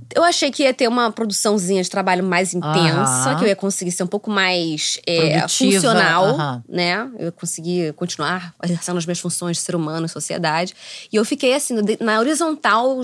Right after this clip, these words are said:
Speaker 1: quase nove meses, assim, realmente exausta, muito
Speaker 2: Aham.
Speaker 1: sono, não tinha gás pra produzir. É, e, e isso já foi, né, antecipando muito dessas privações. Eu comecei a perceber, "Nossa, eu não posso."
Speaker 2: Você
Speaker 1: Eu
Speaker 2: entendeu
Speaker 1: brincava,
Speaker 2: que
Speaker 1: né, com as pessoas, "Eu não posso andar de cavalo,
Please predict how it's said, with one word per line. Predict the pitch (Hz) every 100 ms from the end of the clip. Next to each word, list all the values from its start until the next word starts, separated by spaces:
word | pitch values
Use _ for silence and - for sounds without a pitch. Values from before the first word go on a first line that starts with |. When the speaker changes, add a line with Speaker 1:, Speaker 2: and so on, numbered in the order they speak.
| 226
Speaker 1:
quase | 247 269
nove | 285 311
meses, | 269 175 151 147 151
assim, | - 156
realmente | 185 202 190 208 -
exausta, | - 220 202 175 180 180 165
muito | 170 175 196 226 139
Speaker 2:
Aham. | 123
Speaker 1:
sono, | 180 180 180 170
não | 165
tinha | 185 214 202 - - -
gás | 180 190 202 -
pra | 175
produzir. | 185 170 160 147 165 180 180 - - - - - -
É, | 185 185 180 175 170 170 165 - - _ _ _
e, | 196 202 180 226
e |
isso | 254 262
já | 294
foi, | - 254 311
né, | 262 214
antecipando | 233 240 226 - - 240 254 285
muito | 233 247
dessas | - 285
privações. | - 262 262 277 - 233
Eu | 233
comecei | 262 269 285
a |
perceber, | 277 - 277
"Nossa, | 262 277
eu | 220
não |
posso." | 214 214 - 208
Speaker 2:
Você | 165 156
Speaker 1:
Eu |
Speaker 2:
entendeu | 143 156
Speaker 1:
brincava, | 196 - 147 208 208
Speaker 2:
que | 196
Speaker 1:
né, | 180
com |
as | 196
pessoas, | 190 196
"Eu | 285
não | 320
posso | 262 247
andar | 233
de |
cavalo, | - 170 165 185 208